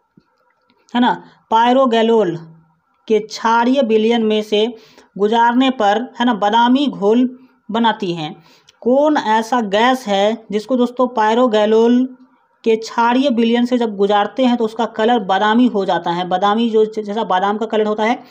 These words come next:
वैसा हो जाता है? तो अंठावन का ए ऑप्शन आपका सही होगा, यानी कि ऑक्सीजन। कौन सा दोस्तों? ऑक्सीजन यहाँ पर आपका सही आंसर हो जाएगा। उनसठ नंबर क्वेश्चन है, पूछ रहे कि वायुमंडल में कौन सी गैस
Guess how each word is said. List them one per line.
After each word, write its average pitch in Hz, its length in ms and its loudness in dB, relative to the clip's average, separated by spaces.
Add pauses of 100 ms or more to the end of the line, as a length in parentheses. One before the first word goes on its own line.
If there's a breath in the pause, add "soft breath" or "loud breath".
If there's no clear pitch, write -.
(480 loud breath)
वैसा 233 200 0
हो 208 120 2
जाता 185 240 0
है? 185 60 0
तो 220 100 -2
अंठावन 226 460 0
का 247 160 0 (140)
ए 208 120 0
ऑप्शन 240 260 0
आपका 240 260 -2
सही 233 180 -2
होगा, 233 140 2
यानी 233 140 -2
कि 226 140 -10
ऑक्सीजन। 185 540 -6
कौन 202 120 -2
सा 214 60 -4
दोस्तों? 233 280 -2
ऑक्सीजन 220 520 -4
यहाँ 214 120 0
पर 214 80 -4
आपका 202 240 -2
सही 202 180 -6
आंसर 208 220 -2
हो 226 80 0
जाएगा। 226 280 0 (140)
उनसठ 220 440 -2
नंबर 226 260 -2
क्वेश्चन 220 360 -2
है, 240 260 0 (1400 soft breath)
पूछ 233 140 -2
रहे 262 100 2
कि 269 100 -2
वायुमंडल 240 800 2
में 254 220 2
कौन 240 300 2
सी 254 200 -2
गैस 208 520 0